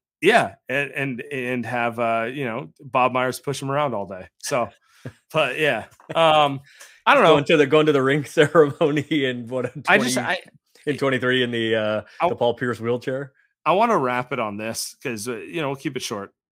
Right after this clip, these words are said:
Speaker 1: tonight. Um, I don't want them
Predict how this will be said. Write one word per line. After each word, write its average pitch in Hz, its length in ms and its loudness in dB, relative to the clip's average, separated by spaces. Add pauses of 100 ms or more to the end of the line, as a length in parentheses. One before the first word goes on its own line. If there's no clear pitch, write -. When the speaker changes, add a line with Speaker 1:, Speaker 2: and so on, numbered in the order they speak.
Speaker 1:
tonight. 104 360 -8 (140)
Um, 123 420 -2 (760)
I 170 80 0
don't 233 240 -2
want 123 240 -4
them 156 320 -2